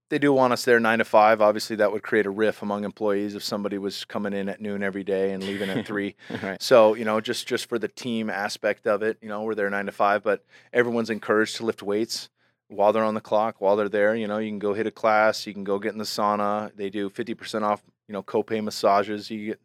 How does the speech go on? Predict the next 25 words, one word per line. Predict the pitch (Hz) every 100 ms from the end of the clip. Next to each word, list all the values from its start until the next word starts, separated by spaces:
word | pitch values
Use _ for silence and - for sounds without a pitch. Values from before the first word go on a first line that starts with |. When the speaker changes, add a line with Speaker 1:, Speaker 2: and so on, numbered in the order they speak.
| -
Speaker 2:
Mm. | 104 80
Speaker 1:
while | 104 101
you're | 101
working. | 98 101 - 107 104 _ - - -
Got | 107
a | 104
meditation | 104 - 110 - 104
room. | 104 104 104 104
Oftentimes, | 98 98 107 101 104 101 101
I'm | 101
outside | 98 - 104 104
doing | 104 101
Tai | - 104
Chi | 98 - 107
with | 101
my | 104 98
shirt | 113 101
off | 101 98 107
and |
shoes | - 110 104
off | 98 101
in | 107
the | 104
grass. | 101 101 101 -
So | 107 98